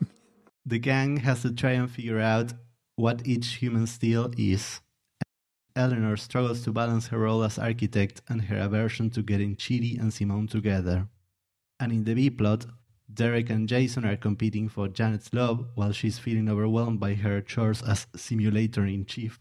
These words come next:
for the whole experiment. By the end of the episode, the demon's ruse regarding Linda is uncovered,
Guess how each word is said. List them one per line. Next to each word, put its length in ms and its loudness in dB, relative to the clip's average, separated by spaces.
for 200 -4
the 80 -2
whole 220 0
experiment. 720 0
By 160 2
the 120 0
end 140 2
of 100 -2
the 140 2
episode, 640 2
the 140 0
demon's 540 2
ruse 540 2
regarding 760 2
Linda 560 2
is 200 -4
uncovered, 680 0